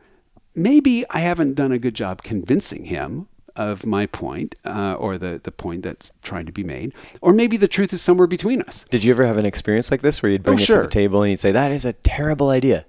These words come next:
Speaker 1: Yeah, or, "Why,
Speaker 2: Really?
Speaker 1: what are you thinking?" And
Speaker 2: Bill
Speaker 1: something
Speaker 2: Gates.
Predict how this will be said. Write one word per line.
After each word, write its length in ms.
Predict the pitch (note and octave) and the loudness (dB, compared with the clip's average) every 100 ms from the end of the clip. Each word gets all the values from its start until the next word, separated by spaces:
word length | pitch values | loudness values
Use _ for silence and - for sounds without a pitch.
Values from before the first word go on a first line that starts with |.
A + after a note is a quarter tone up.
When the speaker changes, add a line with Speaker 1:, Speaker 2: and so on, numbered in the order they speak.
| - | -6
Speaker 1:
Yeah, 320 | A3 C4 C#3 - | -2 0 -2 2
or, 160 | E3 | 2
"Why, 240 | C3 - D4+ | 4 6 8
Speaker 2:
Really? 180 | A3 | 6
Speaker 1:
what 100 | B3+ | 6
are 40 | C4+ | 6
you 100 | C4 | 4
thinking?" 520 | - C#4 C4+ F3 - | 6 4 6 2 -4
And 240 | D3 C3 C3 | -2 0 2
Speaker 2:
Bill 200 | - D#3+ | 6 8
Speaker 1:
something 80 | D3+ | 8
Speaker 2:
Gates. 440 | C#3 G2 - - | 6 4 0 -10